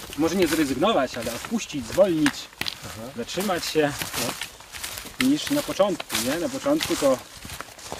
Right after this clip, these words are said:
Speaker 1: byłem pełen energii. <laughs> Teraz już jest trudniej, ale jak sobie pomyśli, pomyślę o celu,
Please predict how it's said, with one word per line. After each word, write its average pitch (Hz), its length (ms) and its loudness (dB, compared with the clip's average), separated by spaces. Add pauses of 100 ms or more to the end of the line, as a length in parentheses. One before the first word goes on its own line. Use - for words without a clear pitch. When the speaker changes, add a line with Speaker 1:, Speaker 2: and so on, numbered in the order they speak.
(680)
Speaker 1:
byłem 139 240 6
pełen 143 300 8
energii. 165 600 8 (840)
<laughs> - 800 -6
Teraz 139 320 4
już 156 140 0
jest 175 160 2
trudniej, 147 500 6 (800)
ale 139 400 4 (2500)
jak 120 100 -2
sobie 151 180 8
pomyśli, 151 520 0 (1700)
pomyślę 147 340 8
o 143 80 12
celu, 151 440 8